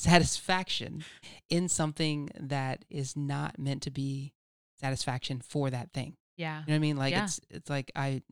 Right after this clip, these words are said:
Speaker 1: bump my toe, but I go put a Band-Aid on my knee. It's like, it may
Speaker 2: Mm.
Speaker 1: distract me, but it doesn't fix the, the
Speaker 2: Yeah, and the
Speaker 1: problem.
Speaker 2: Band-Aid isn't bad. Like,
Speaker 1: Exactly.
Speaker 2: that's the thing. It's like,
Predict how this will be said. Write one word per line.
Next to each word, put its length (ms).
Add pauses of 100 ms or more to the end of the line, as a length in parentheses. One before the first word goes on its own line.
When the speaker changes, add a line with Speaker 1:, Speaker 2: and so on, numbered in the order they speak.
(140)
Speaker 1:
bump 160
my 120
toe, 320
but 120
I 80
go 120
put 120
a 40
Band-Aid 300
on 100
my 100
knee. 260
It's 140
like, 160 (320)
it 320
may 160
Speaker 2:
Mm. 40
Speaker 1:
distract 440
me, 160
but 100
it 80
doesn't 260
fix 380
the, 240
the 120 (120)
Speaker 2:
Yeah, 220
and 120
the 60
Speaker 1:
problem. 60
Speaker 2:
Band-Aid 320
isn't 300
bad. 440 (340)
Like, 80
Speaker 1:
Exactly. 280
Speaker 2:
that's 100
the 60
thing. 160
It's 120
like, 200